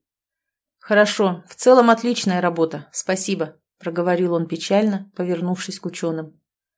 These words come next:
«А что там с нашими мертвяками?» «Все ожили, товарищ полковник. Картинка такая же, как с первой женщиной.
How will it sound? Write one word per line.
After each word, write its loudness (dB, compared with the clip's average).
«А -4
что 2
там 4
с -2
нашими 4
мертвяками?» 0
«Все 4
ожили, 4
товарищ 4
полковник. -2
Картинка 2
такая 6
же, 0
как -2
с -6
первой 2
женщиной. -2